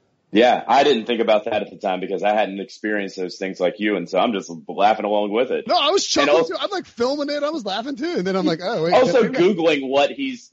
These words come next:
Speaker 1: protesting so that I can, like, accurately portray that
Speaker 2: Right
Speaker 1: as a
Speaker 2: on.
Speaker 1: reporter.
Speaker 2: Yeah, for sure. Um, okay, I don't know what,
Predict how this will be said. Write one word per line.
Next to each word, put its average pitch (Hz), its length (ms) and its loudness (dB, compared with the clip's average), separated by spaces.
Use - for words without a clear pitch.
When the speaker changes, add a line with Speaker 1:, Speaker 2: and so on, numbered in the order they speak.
Speaker 1:
protesting 113 800 -4
so 131 140 -2
that 123 120 4
I 117 40 0
can, 113 300 -4
like, 107 320 0
accurately 117 560 0
portray 113 420 -4
that 92 180 0
Speaker 2:
Right 104 120 0
Speaker 1:
as 104 140 0
a - 40 -4
Speaker 2:
on. 92 60 -4
Speaker 1:
reporter. 90 520 -4
Speaker 2:
Yeah, 160 220 -2
for 143 180 -8
sure. 180 320 -4
Um, 165 520 2
okay, 180 240 2
I 147 80 0
don't 165 220 -2
know 151 200 2
what, 147 240 2